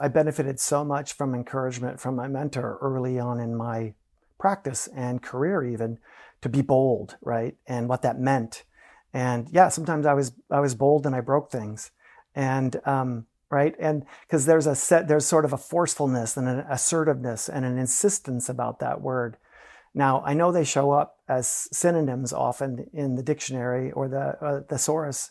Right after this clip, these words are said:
if people remember what that is. But I find that curios-, uh, courageousness actually embraces the idea of vulnerability, because, again, I wouldn't equate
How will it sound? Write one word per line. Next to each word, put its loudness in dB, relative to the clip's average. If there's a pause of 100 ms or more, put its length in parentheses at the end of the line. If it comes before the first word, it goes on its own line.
(100)
if -6
people -4
remember -4
what -8
that -6
is. -8 (1200)
But 2
I 2
find 0
that -4
curios-, -2
uh, 4
courageousness 0
actually -4 (480)
embraces 0 (320)
the 2
idea 2
of -2
vulnerability, 0 (100)
because, -2 (360)
again, -2
I 4
wouldn't 2
equate 0